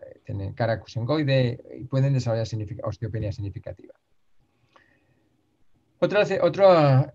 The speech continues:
eh, otro fármaco que se ha demostrado en algunos casos, em, en algunas series de casos que es efectivo en el tratamiento de la enteropatía piel de proteínas es la heparina. La raz-, la heparina no fraccionada.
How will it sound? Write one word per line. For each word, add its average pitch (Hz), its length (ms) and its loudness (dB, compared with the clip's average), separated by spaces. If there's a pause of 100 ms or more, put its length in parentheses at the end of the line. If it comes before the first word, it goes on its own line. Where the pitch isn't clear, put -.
eh, 117 760 2 (480)
otro 139 720 2 (180)
fármaco 135 560 0
que 110 280 -6
se 120 120 -6
ha 117 40 0
demostrado 123 600 0
en 117 220 -4
algunos 117 420 -4
casos, 120 600 -6
em, 104 680 -4 (120)
en 113 100 -6
algunas 120 260 0
series 120 220 0
de 107 100 -6
casos 127 320 -4
que 113 140 -8
es 101 100 -8
efectivo 127 460 -4
en 117 60 0
el 101 80 -8
tratamiento 107 400 -6
de 123 40 0
la 123 60 0
enteropatía 123 500 -2
piel 123 140 -2
de 123 60 -2
proteínas 123 360 -2
es 117 40 -4
la 107 100 -4
heparina. 92 400 -12 (960)
La 117 100 -2
raz-, 120 200 -4
la 131 120 0
heparina 147 380 0
no 123 180 0
fraccionada. - 580 -6